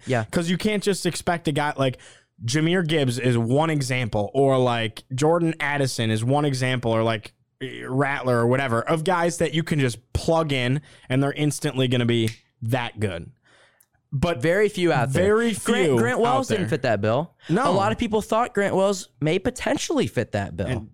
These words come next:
Speaker 2: yeah.
Speaker 1: Was that unfair? Probably. But that didn't happen here. It certainly didn't happen here. And, and it, it most certainly did not happen in the wide receiving core. Steven
Speaker 2: Yeah.
Speaker 1: Gosnell didn't perform here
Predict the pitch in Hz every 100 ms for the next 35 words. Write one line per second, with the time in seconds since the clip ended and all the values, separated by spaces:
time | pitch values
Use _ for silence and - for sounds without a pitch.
0 | - 139 151 101 110 - 160 165 170 160
1 | 151 139 139 135 151 254 - _ _ -
2 | 147 117 101 92 90 156 - _ _ _
3 | _ _ - - - 127 156 151 117 _
4 | - 117 147 196 185 123 117 113 107 104
5 | 107 165 _ - 147 - 208 233 117 101
6 | 104 101 98 101 101 - - 156 156 -
7 | 151 110 135 135 - 131 127 - _ _
8 | 117 131 160 - - 190 247 160 135 139
9 | 139 139 143 147 156 151 151 151 160 -
10 | 240 247 120 104 87 98 _ _ _ _
11 | - - 156 151 127 131 123 123 135 202
12 | _ - 113 120 120 113 107 104 104 110
13 | 147